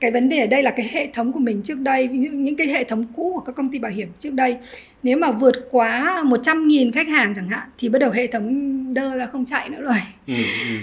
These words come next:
Speaker 1: Các bạn muốn key thêm, à, một trăm, một nghìn người nữa thì cũng rất là mệt. Thế và ngoài ra ấy,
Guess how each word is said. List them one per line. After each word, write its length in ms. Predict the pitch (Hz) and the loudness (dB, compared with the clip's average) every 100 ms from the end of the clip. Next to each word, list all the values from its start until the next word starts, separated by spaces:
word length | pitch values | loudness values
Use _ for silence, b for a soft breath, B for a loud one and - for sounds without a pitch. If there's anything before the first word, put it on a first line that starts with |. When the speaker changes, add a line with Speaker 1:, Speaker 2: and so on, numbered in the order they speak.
| 101 | -6
Speaker 1:
Các 120 | - | -2
bạn 220 | 269 254 240 | 0 2 0
muốn 200 | 240 269 | 0 2
key 200 | 320 294 | 0 0
thêm, 360 | 302 302 285 285 | 0 -2 -6 -6
à, 400 | 277 269 269 262 | -4 -4 -4 -2
một 420 | 262 262 254 233 | 0 0 0 -2
trăm, 280 | - 294 262 | -2 0 2
một 100 | 240 | 2
nghìn 240 | 240 240 233 | 4 4 2
người 140 | 214 | -2
nữa 160 | 240 294 294 | -4 -6 -4
thì 180 | - - | -2 -4
cũng 140 | 254 | -4
rất 120 | 320 | -4
là 80 | 311 | -2
mệt. 200 | 220 208 202 B B B | -2 -4 -8 B B B
Thế 120 | 349 | -4
và 100 | 359 | 0
ngoài 300 | 277 254 233 | 2 4 2
ra 260 | 226 269 262 | 2 2 2
ấy, 180 | 311 | -2